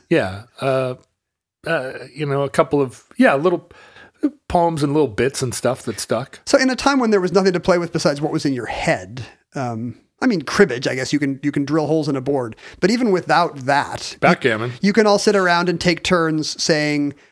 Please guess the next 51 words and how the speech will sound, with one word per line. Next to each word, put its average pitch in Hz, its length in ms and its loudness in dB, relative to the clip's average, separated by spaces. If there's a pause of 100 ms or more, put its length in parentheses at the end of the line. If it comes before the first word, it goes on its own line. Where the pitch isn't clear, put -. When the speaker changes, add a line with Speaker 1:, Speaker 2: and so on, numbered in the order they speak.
(120)
Speaker 2:
"My 220 180 4
love 170 280 2
is 185 100 2
an 214 100 2
M. 143 300 0
Her - 220 0
name 165 200 2
is 185 140 0
Mindy. 190 460 -2
She - 160 0
is 165 180 0
mellifluous 254 760 -2
and 185 220 -2
magical. 147 560 -4
Her 220 160 0
favorite 196 360 0
foods 175 340 0
are 156 420 0 (400)
manicotti 202 720 2
and 175 380 0 (260)
meatballs. 151 680 0 (280)
Uh, 147 360 0 (120)
she - 160 -2
would 277 140 0
like 190 180 2
to 190 120 0
be 180 300 0
a 190 160 0
milliner." 190 480 0
You 202 120 2
know, 214 140 0 (200)
this 180 220 0
kind 196 160 2
of 185 40 0
Speaker 1:
Yeah, 170 40 -6
Speaker 2:
thing 185 100 4
where 175 100 0
Speaker 1:
yeah, 165 60 2
Speaker 2:
you're 165 80 0
Speaker 1:
yeah. 156 40 -4
Speaker 2:
just 156 120 -8
try-, - 100 -4
and 180 140 2
then 190 80 2
the 185 60 0
next 190 160 0
person 180 260 2
has 160 140 -2
to - 80 -2
do 156 140 2
Anne 139 520 0